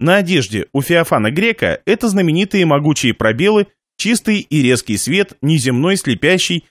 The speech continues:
внезапно обрушивающийся на материю на всякую форму. Это света молнии, сжигающие плоть, вонзающиеся в тело, очищающие от скверны. Достижение Бога идет путем самосовершенствования и бесстрастия, но не безразличия.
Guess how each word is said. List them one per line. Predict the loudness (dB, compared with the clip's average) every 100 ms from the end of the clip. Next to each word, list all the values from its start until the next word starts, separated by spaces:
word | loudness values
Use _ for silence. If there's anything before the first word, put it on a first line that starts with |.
| _ -8
внезапно | -2 0 2 0 2 2
обрушивающийся | 2 0 0 0 0 -2 -4 -2
на | 0
материю | 0 0 -2 0 2 2
на | 0
всякую | 0 0 2 0
форму. | 2 2 2 0 -4 _ _
Это | -2 0
света | -2 -2 0 2 2
молнии, | 4 2 2 0
сжигающие | -2 0 2 2 0 0 -2
плоть, | 0 0 0
вонзающиеся | 0 0 2 2 0 0 -2 -2
в | -4
тело, | -2 0 2 0 _ -4
очищающие | -4 -2 -4 0 0 0 0 0
от | 0
скверны. | -2 0 0 -2 -8 -12 _ _ _
Достижение | -4 -2 0 0 0 0
Бога | 0 0 2 0
идет | 0 0
путем | -2 0 0
самосовершенствования | 0 0 0 0 -2 0 -2 -2 -2 -2 -2 -4 -6 -6
и | -2
бесстрастия, | -2 -2 0 0 0 -6 -6 -10 _
но | -2 0
не | 2 0
безразличия. | 0 0 2 0 -2 -4 -4 -6 -8